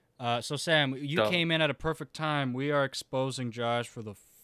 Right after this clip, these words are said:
Speaker 1: fucking fraud that he is.
Speaker 2: I didn't even do that, though.
Speaker 1: He's
Speaker 2: That's
Speaker 1: been
Speaker 2: the
Speaker 1: ri-,
Speaker 2: thing.
Speaker 1: he,
Speaker 2: They're
Speaker 1: he,
Speaker 2: trying to frame me on this thing.
Speaker 1: he was
Speaker 2: Kyler Murray's
Speaker 1: riding,
Speaker 2: an M V P.
Speaker 1: yeah, he's riding Kyler's dick in this episode, but if you remember,
Speaker 2: <laughs>
Speaker 1: like, ten episodes ago,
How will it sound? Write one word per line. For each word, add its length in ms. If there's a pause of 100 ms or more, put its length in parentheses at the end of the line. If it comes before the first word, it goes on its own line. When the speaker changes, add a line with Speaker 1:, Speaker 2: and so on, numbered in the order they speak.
(160)
Speaker 1:
fucking 380
fraud 460
that 100
he 180
is. 240 (680)
Speaker 2:
I 100
didn't 180
even 160
do 220
that, 360
though. 120
Speaker 1:
He's 140
Speaker 2:
That's 180
Speaker 1:
been 80
Speaker 2:
the 80
Speaker 1:
ri-, 60
Speaker 2:
thing. 200
Speaker 1:
he, 320
Speaker 2:
They're 120
Speaker 1:
he, 40
Speaker 2:
trying 200
to 80
frame 400
me 100
on 140
this 240
thing. 280
Speaker 1:
he 220
was 240
Speaker 2:
Kyler 340
Murray's 260
Speaker 1:
riding, 140
Speaker 2:
an 60
M 60
V 160
P. 260
Speaker 1:
yeah, 160
he's 240
riding 320
Kyler's 460
dick 320
in 100
this 220
episode, 560
but 180
if 160
you 80
remember, 640 (260)
Speaker 2:
<laughs> 260
Speaker 1:
like, 220 (120)
ten 200
episodes 480
ago, 460